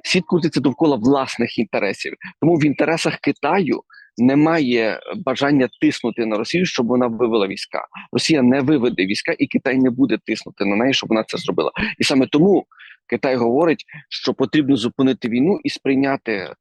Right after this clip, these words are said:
географічні і територіальні реалії такими, якими вони є. А це означає, що війська не виводяться з цих територій. Єдиний випадок, коли війська можуть вийти, російські війська можуть вийти з цієї території,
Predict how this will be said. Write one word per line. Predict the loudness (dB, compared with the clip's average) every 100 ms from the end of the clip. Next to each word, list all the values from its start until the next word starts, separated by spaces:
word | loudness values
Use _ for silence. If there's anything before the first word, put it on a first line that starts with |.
| -4
географічні | 0 2 2 0 -2 0 0 0
і | -2
територіальні | -4 -4 -2 0 2 2
реалії | 0 -2 -2 0 -2
такими, | -4 -8 -4 -4
якими | -4 -2 -2 0
вони | 0 0
є. | -2 -4 -8 -18 -10
А | -8
це | -2 0
означає, | 2 0 0 0 -2 -4 -10 _
що | -6 -4
війська | -4 -4 -4 -4
не | 0 0 2 2
виводяться | 0 2 0 -2 -6 -10
з | -12
цих | -12 -14
територій. | -8 -4 -4 -6 -8 -10 -16 -16 -14 -8 0
Єдиний | 2 2 4 4
випадок, | 4 2 2 0 0
коли | 2 2 2 -2 -12 -18 -4
війська | -4 -2 0
можуть | 0 0 -2 -6 -14 -6
вийти, | 0 0 2 -2
російські | 0 -2 -4 -8
війська | -4 -2
можуть | -2 -2 -2
вийти | -4 -4
з | -6
цієї | -4 -2
території, | -2 0 2 2 0